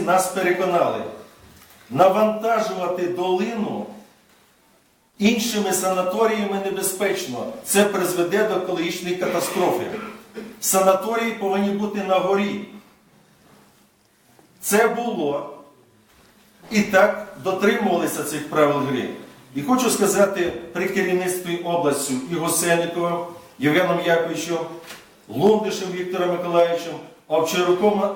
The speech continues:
Анатолієм Денисовичем, до цього питання відносилися відповідально. Ніхто з них, і тодішнє керівництво ради, адміністрації, не залазив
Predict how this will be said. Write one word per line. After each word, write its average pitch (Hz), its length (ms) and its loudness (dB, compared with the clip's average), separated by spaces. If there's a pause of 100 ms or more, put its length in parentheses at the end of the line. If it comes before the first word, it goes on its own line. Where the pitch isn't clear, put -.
Анатолієм 175 520 0
Денисовичем, 180 460 0 (420)
до 165 100 -2
цього 220 320 4
питання 185 560 0 (200)
відносилися 165 680 -2
відповідально. 135 720 0 (760)
Ніхто 202 460 2
з 208 100 0
них, 185 260 0 (440)
і 160 60 -8
тодішнє 202 500 2
керівництво 180 600 0
ради, 151 340 4 (340)
адміністрації, 165 880 0 (720)
не 185 220 4
залазив 202 680 0